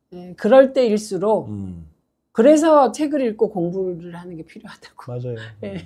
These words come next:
Speaker 2: 음.
Speaker 1: 그렇게 생각이 들고 또
Speaker 2: 네.
Speaker 1: 십이월 십이일 날 조국
Speaker 2: 음.
Speaker 1: 대표에 대한 대법원
Speaker 2: 아이.
Speaker 1: 선고가 있는데요.
Speaker 2: 예, 예, 예.
Speaker 1: 저는 대법원이
Speaker 2: 음.
Speaker 1: 전원합의체죠.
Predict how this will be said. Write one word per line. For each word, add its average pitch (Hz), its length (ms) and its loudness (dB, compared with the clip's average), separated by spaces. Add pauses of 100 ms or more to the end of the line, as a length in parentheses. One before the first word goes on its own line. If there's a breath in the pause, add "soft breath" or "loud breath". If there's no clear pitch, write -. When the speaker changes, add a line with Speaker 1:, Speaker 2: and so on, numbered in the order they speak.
(160)
Speaker 2:
음. 90 180 -10
Speaker 1:
그렇게 180 400 -14
생각이 202 420 -8
들고 170 360 -8
또 - 80 -10
Speaker 2:
네. - 20 -8
Speaker 1:
십이월 262 400 2
십이일 202 580 -6
날 180 340 -6
조국 196 300 -6
Speaker 2:
음. - 40 -18
Speaker 1:
대표에 175 420 -8
대한 180 240 -10
대법원 180 640 -10
Speaker 2:
아이. 127 300 -6
Speaker 1:
선고가 226 460 -6
있는데요. 165 500 -6
Speaker 2:
예, 120 220 4
예, 101 400 -2
예. 90 180 -10
Speaker 1:
저는 240 460 0
대법원이 202 1300 2 (160)
Speaker 2:
음. 98 320 -10 (100)
Speaker 1:
전원합의체죠. 208 1500 -8